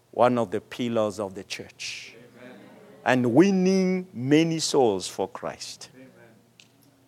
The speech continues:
Speaker 1: A relentless prayer. You let go of the arm of the Lord too soon.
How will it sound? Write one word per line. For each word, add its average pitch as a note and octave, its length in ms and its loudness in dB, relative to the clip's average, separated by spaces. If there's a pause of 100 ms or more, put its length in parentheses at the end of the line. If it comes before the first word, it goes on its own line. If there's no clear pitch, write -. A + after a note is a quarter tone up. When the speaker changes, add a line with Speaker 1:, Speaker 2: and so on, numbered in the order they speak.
(440)
Speaker 1:
A A#2 80 -6
relentless D#3 920 -2
prayer. - 480 -14 (1400)
You F3 720 -2
let D3 520 2
go D#3+ 400 6
of C3+ 220 4
the C3 140 0 (120)
arm D#3+ 480 6
of B2 220 -4
the B2+ 100 2
Lord C3+ 720 6 (360)
too E3+ 260 -2
soon. B2+ 540 -6